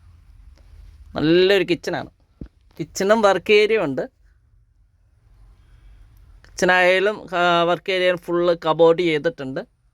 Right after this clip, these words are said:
അതുപോലെ വാഷിംഗ് മെഷീനുള്ള ഓപ്ഷനൊക്കെ അവിടെ കൊടുത്തിട്ടുണ്ട്. വുഡെല്ലാം ഫുൾ തേക്കാണ്. മെയിൻ ഡോറ്,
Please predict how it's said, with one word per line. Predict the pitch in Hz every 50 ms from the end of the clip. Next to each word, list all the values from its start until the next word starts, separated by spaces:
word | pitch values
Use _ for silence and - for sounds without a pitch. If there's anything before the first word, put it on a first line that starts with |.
| _ _ _ _ _ _ _ _ _ _ _ _ _ _ _ _ _ _ -
അതുപോലെ | - - 143 147 156 151 165 165 165 165 165 160 160 156
വാഷിംഗ് | 151 147 147 151 151 151 151 156 - - 170 160
മെഷീനുള്ള | 160 165 165 - - 160 156 160 165
ഓപ്ഷനൊക്കെ | 151 147 151 - - - 165 151 160 156
അവിടെ | 143 147 143
കൊടുത്തിട്ടുണ്ട്. | 160 139 139 - 165 165 - - - 131 147 214 262 _ _ _ _ _ _ _ _ _ _ _ _ _ _ _ _ _ _ - _ _ _ _ _ _ _ - _ _ _ _ _ _ _ - - - _ _ _ _ _ -
വുഡെല്ലാം | 175 190 202 226 233 220 220 226 226 233 233 214
ഫുൾ | 226 220 196 202 214 202 - -
തേക്കാണ്. | 185 180 180 - 196 170 156 147 143
മെയിൻ | 143 147 151 160 165 170 165
ഡോറ്, | 175 170 170 170 170 185 220 -